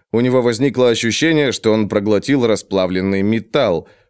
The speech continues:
Похоже, пары чего-то кислотного обожгли внутренность его гортани и вышли через ноздри, вызвав слезы на глазах. По ощущениям, он, должно быть, вдохнул огонь,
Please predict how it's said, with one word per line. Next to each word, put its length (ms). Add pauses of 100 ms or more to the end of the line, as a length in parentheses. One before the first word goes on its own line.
Похоже, 440
пары 340
чего-то 340
кислотного 760
обожгли 440
внутренность 600
его 200
гортани 580
и 40
вышли 300
через 300
ноздри, 500 (220)
вызвав 420
слезы 420
на 100
глазах. 460 (400)
По 120
ощущениям, 680
он, 120
должно 380
быть, 200
вдохнул 560
огонь, 460